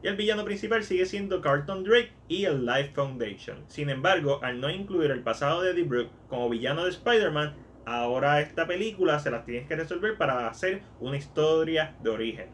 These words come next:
Lo más que me gusta de Venom es que al verla es como si estuviera viendo una de las películas de principio de los dos mil. Y no me refiero a las que todos consideran excelentes como X-Men, Spider-Man y Batman Begins,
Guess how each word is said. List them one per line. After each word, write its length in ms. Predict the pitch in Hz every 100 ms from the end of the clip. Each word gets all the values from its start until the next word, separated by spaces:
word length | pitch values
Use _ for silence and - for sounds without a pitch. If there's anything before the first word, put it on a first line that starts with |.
| -
Lo 160 | 139
más 200 | 131 143
que 100 | 202
me 100 | 208
gusta 240 | 202 196 190
de 80 |
Venom 300 | 180 202 170 135
es 120 | 123
que 120 | - 165
al 120 | 156
verla 340 | 185 208 170
es 60 | 139
como 200 | 180 185
si 60 |
estuviera 340 | 151 143 131 139
viendo 460 | 175 202 175 151
una 300 | 131 131 143
de 120 | 156 160
las 140 | 165
películas 500 | - 160 165 170 151
de 100 | 139
principio 460 | 127 123 139 135 160
de 80 |
los 120 | 156 151
dos 160 | 151
mil. 320 | 143 160 123 -
Y 100 | 156
no 100 | 156
me 80 | 185
refiero 280 | 208 220
a 20 | 214
las 140 | 185
que 100 | 156
todos 240 | 147 143
consideran 640 | 147 190 - 160 165 180 170
excelentes 840 | 156 - 131 147 175 151 160 151 - -
como 260 | 135 123 120
X-Men, 600 | 135 156 - 160 156 143 -
Spider-Man 880 | 117 - 139 139 151 147 143 139 135 - -
y 100 | 120
Batman 340 | 120 147 151
Begins, 640 | 143 131 147 131 107 -